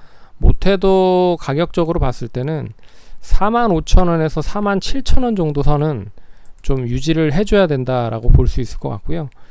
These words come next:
그 유지가 좀 본격적으로 잘 유지가 돼야 결론적으로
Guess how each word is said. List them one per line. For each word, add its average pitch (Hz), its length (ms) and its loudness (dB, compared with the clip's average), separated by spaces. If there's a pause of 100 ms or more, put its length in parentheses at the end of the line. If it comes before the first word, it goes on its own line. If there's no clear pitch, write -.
(180)
그 160 220 2
유지가 170 360 0
좀 170 260 0
본격적으로 151 580 4
잘 139 220 -2
유지가 127 320 -4
돼야 117 480 -6 (460)
결론적으로 143 960 0